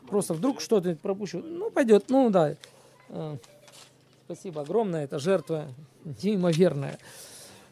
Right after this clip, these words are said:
Вот. Э, давайте так, представим, что здесь нету этих полосочек или клеточек, это абсолютно белый лист. Давайте посмотрим дальше.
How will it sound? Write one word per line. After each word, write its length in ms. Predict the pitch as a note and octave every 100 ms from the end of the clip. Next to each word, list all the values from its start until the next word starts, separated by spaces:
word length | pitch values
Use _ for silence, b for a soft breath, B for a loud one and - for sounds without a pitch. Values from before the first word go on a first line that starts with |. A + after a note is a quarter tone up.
| _
Вот. 400 | F#3 D#3+ E3 C#3 - A#3
Э, 240 | F3 E3
давайте 280 | F3+ D#4+ A3+
так, 240 | G3 A#3+
представим, 400 | - B3+ E4+ F4
что 160 | B3+ A#3
здесь 240 | G#3 A#3+ C4
нету 200 | A#3+ G3
этих 200 | F#3+ -
полосочек 560 | G#3 G#3+ G#3 - F3
или 120 | F#3+
клеточек, 460 | F#3+ D#4+ D#4+ - E3
это 240 | C4 A#3
абсолютно 480 | G3+ - A3 C#4 G#3+
белый 300 | E3 G3 E3+
лист. 300 | C#3 A#2+ - _ B B B B B -
Давайте 340 | F3+ F4+ D4+
посмотрим 520 | A#3+ A#3+ A#3 G#3+ G3
дальше. 420 | F3 D#3 - D3